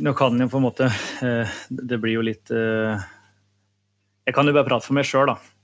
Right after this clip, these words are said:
Eh, så, så for, altså, hva som på en måte har begrenset meg selv opp igjennom, er jo rimelig, eh, klar over. Det er jo bare å gå inn på Helse Norge og sjekke blodprøver. Men, eh, men, eh, hvis en tenker sånn generelt, da, for akkurat dette har jeg gjort meg noen tanker om, da, for jeg har vært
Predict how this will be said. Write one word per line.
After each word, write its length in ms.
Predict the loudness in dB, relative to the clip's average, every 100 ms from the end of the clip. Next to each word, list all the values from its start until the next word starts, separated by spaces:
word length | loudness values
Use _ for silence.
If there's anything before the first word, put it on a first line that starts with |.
| -8
Eh, 760 | -6 -4 -2 -2 -2 -4 -6 -10
så, 120 | -10
så 140 | -10
for, 160 | -8 -8 -8 -10
altså, 160 | -8 -2 0
hva 100 | 0
som 180 | 2 0 0
på 80 | -4
en 40 |
måte 140 | -2 -2
har 100 | 0
begrenset 480 | 0 -2 -2 0 2
meg 340 | 2 2 0 -2
selv 400 | 0 2 2 0
opp 120 | -2
igjennom, 240 | 0 2 2
er 120 | 2
jo 120 | 0
rimelig, 300 | -2 -2 0 0 -2 -8 _ -20 _ _
eh, 200 | -6 -4 -4
klar 280 | -2 0 2
over. 160 | 2
Det 80 | 2
er 100 | 0
jo 40 | 0
bare 160 | -4 -2
å 40 |
gå 80 | -6
inn 100 | -6
på 80 | -12
Helse 240 | -12 -10 -8
Norge 240 | -6 -2 -2
og 160 | -2 -4
sjekke 240 | -6 -4 -4
blodprøver. 440 | -4 -2 -2 -2
Men, 240 | 0 2 4
eh, 460 | 4 2 -2 -14 -20 -20 -20 -20 -2
men, 280 | 2 4 4
eh, 640 | 4 6 6 4 4 2 0 -4 -10 _ _ _ _ _ -4
hvis 180 | -4 -2
en 80 | -2
tenker 220 | -2 0
sånn 140 | 0
generelt, 560 | 2 2 4 4 4 4
da, 60 | 2
for 140 | 2
akkurat 160 | 2 0
dette 140 | 2 2
har 100 | 4
jeg 120 | 2
gjort 160 | 0 0
meg 100 | 0
noen 140 | 2
tanker 320 | 0 -2 -2
om, 80 | 0
da, 80 | 0
for 100 | 2
jeg 120 | 2
har 80 | 2
vært 220 | -2 -4